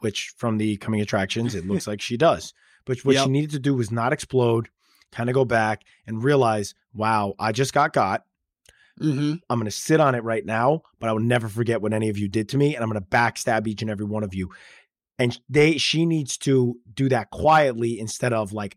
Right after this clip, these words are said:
Speaker 1: out loud. So that's the, the reason why I think she can get away with it is 'cause Danny, I don't think fully trusts,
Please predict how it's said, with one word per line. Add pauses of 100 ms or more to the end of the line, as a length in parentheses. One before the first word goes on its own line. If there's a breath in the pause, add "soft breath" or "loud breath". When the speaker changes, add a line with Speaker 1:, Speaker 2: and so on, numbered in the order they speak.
Speaker 1:
out
loud.
So
that's (420 loud breath)
the,
the
reason
why
I
think
she
can
get
away
with
it
is
'cause
Danny,
I
don't
think
fully
trusts,